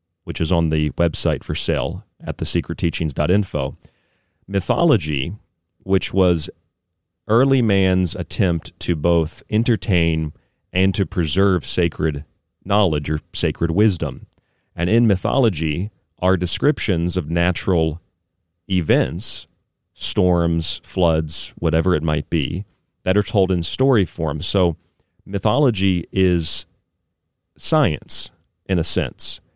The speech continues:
because science is an observation of the natural world. It's an attempt to understand how natural phenomena occur, what is behind them, what's behind the wind blowing, what's behind lightning.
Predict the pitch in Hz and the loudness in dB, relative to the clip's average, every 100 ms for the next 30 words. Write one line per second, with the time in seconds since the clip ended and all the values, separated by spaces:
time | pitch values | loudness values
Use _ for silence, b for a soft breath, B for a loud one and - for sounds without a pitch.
0 | _ _ _ 95 98 - 101 98 98 87 | _ _ _ -2 0 0 2 2 2 0
1 | 87 82 82 85 87 90 82 80 - 80 | 0 0 0 -2 0 0 0 0 -2 -2
2 | 82 - - 82 78 80 80 78 - 98 | -2 -4 -2 -2 0 0 0 -2 -2 0
3 | 90 82 71 82 127 - _ _ _ _ | 2 2 0 -2 -6 -14 _ _ _ _
4 | _ _ _ _ - 90 98 85 - 98 | _ _ _ _ -8 -2 0 -2 -2 -2
5 | 92 - - 87 85 - 87 85 82 - | -2 -6 -4 0 0 2 0 0 -2 -2
6 | 98 95 82 80 - _ _ _ _ - | 0 0 0 -2 -8 _ _ _ _ -4
7 | 85 82 80 - 90 87 87 - 82 78 | 2 2 2 0 0 0 0 0 0 0
8 | 73 _ _ _ _ _ - 87 113 117 | -2 _ _ _ _ _ -4 0 2 2
9 | 85 69 58 90 _ _ _ - 85 - | 0 -2 -4 -8 _ _ _ -8 -8 0
10 | 156 101 60 - _ _ 87 82 - - | 2 2 0 -10 _ _ -2 0 0 -2
11 | 87 95 85 73 78 - 85 80 80 76 | 0 2 2 0 -2 -2 -2 0 0 2
12 | 85 117 107 107 98 98 95 87 _ _ | 2 2 2 4 4 2 0 -2 _ _
13 | _ _ - 82 - 82 76 73 85 101 | _ _ -6 -4 -2 0 0 0 2 2
14 | 92 101 98 98 | 2 2 4 2